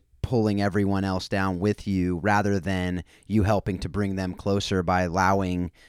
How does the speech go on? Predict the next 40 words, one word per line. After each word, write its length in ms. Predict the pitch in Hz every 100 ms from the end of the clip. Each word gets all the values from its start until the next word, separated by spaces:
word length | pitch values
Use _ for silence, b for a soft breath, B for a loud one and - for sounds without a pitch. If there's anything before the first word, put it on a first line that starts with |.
| b
you 100 | -
know, 240 | 98 82 82
"Oh, 200 | 127 127
well, 560 | 123 117 117 117 113 -
there's 200 | 104 101
an 40 |
excuse 460 | 95 - 170 151 -
for 320 | 151 139 135
it," 180 | 131 -
or 140 | 98
this 360 | 95 123 123 -
or 80 | 101
that 240 | 110 110
or 40 | 98
the 180 | 95
other 200 | 107 120
thing. 420 | 113 104 95 92 - b b b b b b
But 320 | 95 123 117 -
I 120 | 143
just 180 | 147 151
had 140 | 147
this 100 | 131
picture 400 | - 165 - 147
in 80 | 123
my 140 | 117
head 360 | 104 117 117 107
as 240 | 101 95 -
if 180 | 117 110
your 120 | 104
striker 640 | - - 123 131 - 107
is 240 | 104 110 101
just 320 | 120 110 -
literally 520 | 117 120 120 110 107
d-, 120 | 80 - _ 107
running 400 | 120 120 113 95
backwards 760 | 107 101 110 107 104 98 -
towards 420 | - 110 110 85
your 200 | 104 104
own 240 | 104 101 92
goal 560 | 101 104 95 90 87